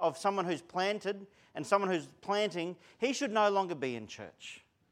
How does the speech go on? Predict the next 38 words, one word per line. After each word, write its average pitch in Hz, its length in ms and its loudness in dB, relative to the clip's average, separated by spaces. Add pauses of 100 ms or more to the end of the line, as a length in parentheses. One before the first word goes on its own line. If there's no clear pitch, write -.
(680)
There 208 140 6
are 196 60 4
so 254 240 4
many 262 180 0
times 214 540 2
in 185 120 -2
life 180 440 4
when 165 160 -4
we 220 160 2
are 202 100 4
just 160 240 -6
ready 202 340 -2
to 196 120 -4
say, 151 500 0
"I'm 208 280 -2
done. 190 280 -2 (1040)
I've 180 120 2
had 190 200 2
it." 202 120 0 (2250)
And 202 80 -2
we 214 80 6
think 247 240 2
that 233 180 2 (520)
God 220 260 6
is 196 80 -4
so 226 420 6
far 196 560 4
off, 196 200 4
and 180 120 -6 (140)
in 190 300 -4
the 202 100 2
Christian 240 520 -2
tradition 196 400 2
that 175 100 0
I 190 160 8
grew 180 160 2
up 196 180 4
in, 170 160 -4